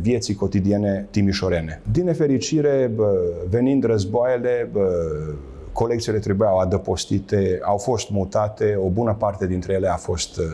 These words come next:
distrusă. Tot din fericire pentru tre-, perioada asta, bă, la începutul secolului, bă, cum am și spus, uh, Lințea a venit ca și tânăr, uh, custode al colecțiilor și în mare parte a reușit, uh,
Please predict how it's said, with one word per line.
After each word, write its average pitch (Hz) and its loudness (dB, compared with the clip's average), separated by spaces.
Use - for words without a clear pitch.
distrusă. 107 0
Tot 165 -4
din 131 2
fericire 123 2
pentru 90 -4
tre-, - -10
perioada 117 2
asta, 123 0
bă, 98 2
la 95 2
începutul 98 0
secolului, 113 -2
bă, 104 -2
cum - 0
am 107 2
și 104 -2
spus, - -4
uh, - -4
Lințea 117 0
a 98 0
venit 95 -2
ca - -4
și - -4
tânăr, 98 0
uh, 82 -4
custode 90 0
al 82 -4
colecțiilor 110 -2
și - -4
în 127 4
mare 131 2
parte 120 -2
a 98 2
reușit, 101 0
uh, 101 2